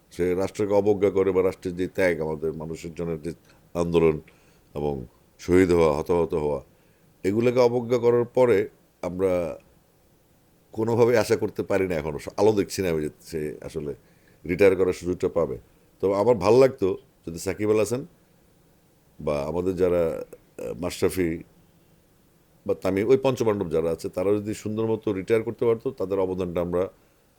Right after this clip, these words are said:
আহ, মনে রাখতে পারতাম। But এখন সাকিবের রিটায়ারমেন্টের ব্যাপারে যে ইস্যুটা আসছে, সেটা আসলে একটা রাষ্ট্রীয় ইমোশনাল ইস্যু। এটা আস-, এটা নিয়ে আমার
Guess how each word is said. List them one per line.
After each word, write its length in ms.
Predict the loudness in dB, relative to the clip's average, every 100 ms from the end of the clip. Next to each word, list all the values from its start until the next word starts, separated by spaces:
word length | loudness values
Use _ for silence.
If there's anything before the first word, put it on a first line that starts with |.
| _ _
আহ, 280 | -12 -10 -10 -2
মনে 180 | 2 4
রাখতে 200 | 2 -2
পারতাম। 360 | -8 -10 -16 -16 _
But 100 | -12 -12 -14 _ _
এখন 280 | -8 -4 -4
সাকিবের 440 | -4 -6 -2 0
রিটায়ারমেন্টের 560 | 0 2 2 0 -4 -2
ব্যাপারে 280 | 0 2 0
যে 260 | 0 -4
ইস্যুটা 280 | -6 -2 -2
আসছে, 300 | -2 -4 -8 -10 _ _ _ _ -8
সেটা 180 | -2
আসলে 240 | -2 0 -2
একটা 320 | 0 0 0
রাষ্ট্রীয় 480 | -2 -2 -4 -4 -2
ইমোশনাল 400 | -4 -2 -4 -4
ইস্যু। 240 | -8 -10 -8
এটা 180 | -4
আস-, 160 | -4 -4 -8
এটা 180 | -8
নিয়ে 140 | -6 -4
আমার 220 | -4 -6